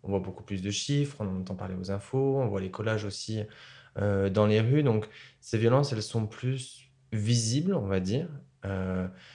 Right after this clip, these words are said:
est-ce que tu, ça te sert ? Est-ce que tu comprends cette énergie, euh,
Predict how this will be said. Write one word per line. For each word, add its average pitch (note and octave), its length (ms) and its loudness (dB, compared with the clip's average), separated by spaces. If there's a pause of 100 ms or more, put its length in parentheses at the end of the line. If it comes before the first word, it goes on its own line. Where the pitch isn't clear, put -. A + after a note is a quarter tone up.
(420)
est-ce A2 120 0
que D#3 100 0
tu, - 220 -8
ça A2+ 180 2
te G#2+ 520 4
sert ? D3 640 2
Est-ce A2+ 120 -2
que A2+ 100 -6
tu G#2 160 -10
comprends C#3 720 0
cette A#2+ 240 0
énergie, A2 680 0
euh, G2+ 500 0